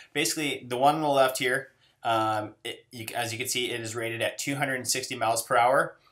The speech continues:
versus the one on the right, um, is actually rated at a hundred and forty miles per hour. So basically, this one over here on the left has twice the mile per hour rating as this one, just about. However,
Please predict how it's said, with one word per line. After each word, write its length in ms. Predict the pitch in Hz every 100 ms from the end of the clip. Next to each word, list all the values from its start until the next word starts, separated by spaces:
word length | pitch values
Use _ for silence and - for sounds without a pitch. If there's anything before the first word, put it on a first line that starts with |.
| _
versus 300 | 110 117 113
the 80 | 117
one 160 | 131 139
on 80 | 120
the 120 | 113
right, 500 | 147 202 151 147 - _ _ _ _
um, 500 | 117 117 117 113 113
is 180 | 120 117
actually 360 | 120 127 135 120
rated 360 | 113 117 120 -
at 320 | 117 104 - -
a 60 |
hundred 400 | - - 135 131
and 100 | 117
forty 380 | - - 170 131
miles 260 | 107 92 -
per 120 | 104
hour. 160 | 87 82
So 160 | 110
basically, 880 | 101 170 185 180 165 143 120 113 110 _ _ _ _
this 340 | 127 165 170 135
one 300 | 120 107 110
over 180 | 120
here 340 | 110 135 123 110
on 140 | 107
the 80 | 107
left 300 | 120 110 -
has 320 | 120 110 104
twice 380 | - - 139 139
the 80 | 135
mile 260 | 123 117 113
per 140 | 113
hour 260 | 107 107 104
rating 380 | 101 98 95
as 260 | - 95 90
this 220 | 92 -
one, 140 | 85 -
just 220 | 135 -
about. 320 | 95 85 78 - - - - - - - - -
However, 640 | 113 127 160 131 104 104